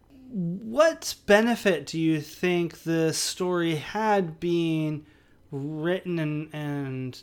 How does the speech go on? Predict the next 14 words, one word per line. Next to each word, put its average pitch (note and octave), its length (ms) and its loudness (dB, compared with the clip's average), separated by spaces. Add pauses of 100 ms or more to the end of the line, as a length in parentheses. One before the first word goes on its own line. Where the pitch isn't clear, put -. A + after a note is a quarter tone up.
t-, - 260 -16
directed C#3+ 540 0
by D#3 540 2 (320)
a C#3 180 0
woman, C#3 360 0
having D#3+ 320 2
that D#3 240 0
woman's D3+ 500 0
perspective? B2 800 -6 (360)
Do D3 100 -2
you F3 120 6
think G#3+ 640 0
it's F3 520 -6 (160)
affected D#3+ 680 -2